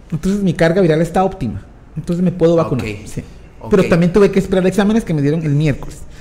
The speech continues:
Speaker 1: porque quería ver cómo estaba mi estado de salud para poderme vacunar. Entonces ya me registré el jueves cuando me dijeron, "Tiene la carga viral baja y el C D cuatro alto".
Speaker 2: Ok, entonces
Speaker 1: Sí.
Speaker 2: a partir de ahí ya puede,
Speaker 1: Ya, a-,
Speaker 2: ya,
Speaker 1: el
Speaker 2: ya
Speaker 1: miércoles
Speaker 2: es.
Speaker 1: me dieron exámenes,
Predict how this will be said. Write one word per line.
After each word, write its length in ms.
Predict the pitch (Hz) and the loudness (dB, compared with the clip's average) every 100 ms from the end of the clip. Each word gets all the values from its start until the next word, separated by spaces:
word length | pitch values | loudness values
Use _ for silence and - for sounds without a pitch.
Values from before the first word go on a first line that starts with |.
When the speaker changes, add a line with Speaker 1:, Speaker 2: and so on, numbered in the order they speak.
| - - | -16 -6
Speaker 1:
porque 200 | 170 143 | 0 0
quería 280 | 143 143 156 | 0 0 2
ver 140 | 165 | 2
cómo 160 | 165 160 | 0 -2
estaba 260 | 160 160 160 | -2 -2 -2
mi 80 | |
estado 240 | 151 147 151 | -2 -2 0
de 60 | |
salud 220 | 160 156 165 | 0 0 0
para 200 | 175 147 | 0 0
poderme 300 | 127 127 135 | 0 0 -2
vacunar. 300 | 127 107 - | -4 -6 -6
Entonces 180 | 170 | -2
ya 80 | 156 | 2
me 120 | 165 | 2
registré 340 | 170 143 139 156 | 2 2 0 0
el 80 | 151 | 2
jueves 200 | 208 220 | 0 2
cuando 180 | 190 | 0
me 80 | 143 | 0
dijeron, 280 | 139 170 196 | -2 -2 -2
"Tiene 180 | 185 190 | -2 -2
la 100 | 175 | -2
carga 240 | 156 160 | -2 -2
viral 320 | 147 135 156 - - - - | -2 -2 -6 -8 -16 -12 -2
baja 340 | 226 277 302 | 0 0 -2
y 80 | 214 | -2
el 80 | 139 | 0
C 140 | 160 | 0
D 100 | 156 | 0
cuatro 300 | 156 143 143 | 0 -4 -4
alto". 220 | 90 - - - - - | -6 -8 -16 -16 -20 -20
Speaker 2:
Ok, 180 | - 107 | -16 -14
entonces 420 | 92 - 113 135 | -14 -14 -12 -6
Speaker 1:
Sí. 60 | 143 | -6
Speaker 2:
a 80 | 123 | -6
partir 300 | 120 156 156 | -8 -8 -8
de 60 | |
ahí 140 | 143 160 | -6 -4
ya 140 | 151 | -6
puede, 420 | 135 131 127 123 | -6 -6 -4 -2
Speaker 1:
Ya, 80 | 156 | -2
a-, 40 | 98 | -2
Speaker 2:
ya, 220 | - 156 | -2 -2
Speaker 1:
el 60 | 175 | 2
Speaker 2:
ya 80 | 165 | 4
Speaker 1:
miércoles 380 | 208 240 247 190 | 4 4 4 4
Speaker 2:
es. 60 | |
Speaker 1:
me 60 | 165 | 4
dieron 180 | 165 180 | 4 2
exámenes, 420 | 165 240 285 269 | 0 0 0 -2